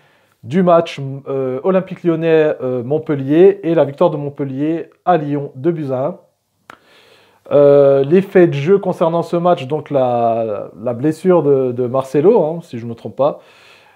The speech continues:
et, euh, l'entrée en jeu de, de Ben Lamri, donc c'était, euh, la vingt-huitième ou la vingt-sixième. C'est pas facile pour un joueur de rentrer comme ça, d'un coup, notamment, euh, dès la première période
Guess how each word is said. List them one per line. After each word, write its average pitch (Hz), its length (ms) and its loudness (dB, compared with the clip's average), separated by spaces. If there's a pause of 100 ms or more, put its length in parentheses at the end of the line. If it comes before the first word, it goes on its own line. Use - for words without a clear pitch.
(140)
et, 135 320 6
euh, 110 300 0
l'entrée 135 380 -2
en 156 100 0
jeu 151 220 0
de, 131 400 0 (760)
de 135 200 2
Ben 160 200 4
Lamri, 151 420 2
donc 143 220 -10
c'était, 131 540 -4
euh, 80 240 -8 (100)
la - 80 -10
vingt-huitième 120 640 -4
ou 110 40 -4
la 107 80 -4
vingt-sixième. 120 640 -4 (800)
C'est - 200 -10
pas 143 100 2
facile 196 340 0
pour 175 160 0
un 175 60 -2
joueur 160 240 -2
de 156 80 -6
rentrer 143 300 -6
comme 147 180 -6
ça, 160 320 4
d'un 135 240 -4
coup, 165 340 -8
notamment, 143 720 0
euh, 117 60 -2
dès 139 180 -2
la 151 80 2
première 135 340 -4
période 143 640 0